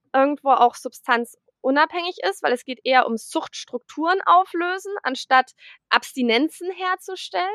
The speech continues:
Also ich, es geht darum, irgendeine Struktur aufzulösen und diese Strukturen aufzulösen, dieser Weg dahin kann total vielfältig sein.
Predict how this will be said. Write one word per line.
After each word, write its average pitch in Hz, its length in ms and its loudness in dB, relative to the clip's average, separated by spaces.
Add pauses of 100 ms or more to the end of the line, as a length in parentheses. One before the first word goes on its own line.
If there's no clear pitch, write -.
(460)
Also 262 180 0
ich, - 220 -8
es - 140 -14
geht 285 160 -2
darum, 254 160 2
irgendeine 262 240 0
Struktur - 600 -6
aufzulösen 339 680 -4
und 254 260 -2 (340)
diese 311 220 -6
Strukturen 349 380 -6
aufzulösen, 277 640 -2 (340)
dieser 269 300 2
Weg 359 300 2
dahin 262 460 2 (640)
kann 277 200 2
total 349 600 4
vielfältig 240 760 -2
sein. 220 380 -4